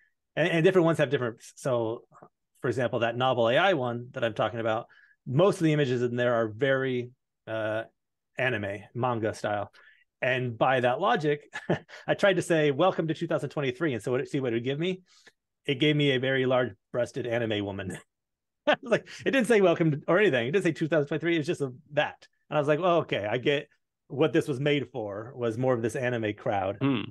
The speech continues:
Speaker 1: But you can do a lot of cool scenery, I found. So if you put in scenery,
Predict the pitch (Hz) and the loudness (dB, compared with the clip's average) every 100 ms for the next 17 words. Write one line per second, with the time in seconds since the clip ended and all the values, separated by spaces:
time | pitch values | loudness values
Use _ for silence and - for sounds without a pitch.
0 | _ _ _ - 180 147 156 160 147 139 | _ _ _ 2 2 2 2 4 4 2
1 | 139 120 220 226 120 110 107 - 104 95 | 0 -4 -2 -2 0 -2 -2 -4 -8 -6
2 | 120 135 - 135 107 - 175 160 151 147 | -6 -4 -2 -2 -2 -2 2 2 2 2
3 | 147 | 0